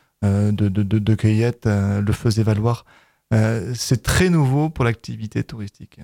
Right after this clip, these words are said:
On a parfois quelques hébergements professionnels comme les hôteliers qui avaient du, du mal à trouver de la, la main-d'œuvre qualifiée.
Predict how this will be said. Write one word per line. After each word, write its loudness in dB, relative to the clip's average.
On 2
a 2
parfois 0
quelques -2
hébergements 0
professionnels 0
comme 0
les 0
hôteliers 0
qui -4
avaient -2
du, -4
du -4
mal 4
à 2
trouver 0
de -6
la, -2
la -2
main-d'œuvre 2
qualifiée. -4